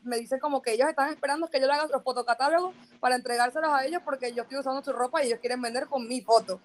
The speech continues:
Ese es el beneficio que ellos ven a través de que yo les tome fotos. Realmente con Herminia me da mucha más libertad creativa a la hora de que yo quiero tomar una foto y le digo, "Mira, ese vestido yo lo voy a arrastrar, mete en agua, mete en charco", y Herminia, "Ok",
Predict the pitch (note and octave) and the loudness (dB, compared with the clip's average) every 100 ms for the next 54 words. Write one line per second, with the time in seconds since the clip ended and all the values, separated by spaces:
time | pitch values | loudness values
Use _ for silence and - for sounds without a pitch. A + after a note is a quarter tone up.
0 | - - G3 A3 D4 C#4 B3+ A#3+ C4+ D#4+ | -18 0 4 6 8 6 4 0 -4 2
1 | B3+ B3 B3 D4 C4 A3 G#3+ A#3+ A#3 G#3 | 4 4 0 0 0 0 0 -2 -4 -4
2 | G#3 G#3 F#3+ A3+ F#3+ F#3 _ _ _ _ | -4 -6 0 0 0 -6 _ _ _ _
3 | - A#3 A#3 B3 B3 C#4+ - - - - | -2 4 4 4 2 0 0 -18 -20 -2
4 | C4+ B3+ A#3+ A#3+ A#3+ C#4+ C4+ A#3+ B3 C#4 | 2 4 2 0 -2 -2 0 0 0 -2
5 | C4+ C#4+ C4 A#3+ C#4 C4+ B3 B3+ _ _ | -2 0 0 0 0 0 -2 -2 _ _
6 | _ - A#3 A3+ A3 B3 A#3 A#3 B3 B3 | _ 0 4 4 4 0 -2 -2 -4 -4
7 | B3 C4 C#4+ C4+ G#3+ A#3 A3 A#3+ G3+ G#3+ | -4 -2 -2 -2 -6 -6 -6 -4 -4 -4
8 | A3 A#3 A#3+ B3+ A#3+ - A#3 G#3 F#3+ G3+ | -4 0 4 6 4 4 4 4 0 2
9 | A3+ G3+ G3 G3+ G#3 A3+ D#4+ B3+ G#3+ A3 | 4 4 0 -4 -2 -2 0 -2 -2 -4
10 | - D#4+ | -2 0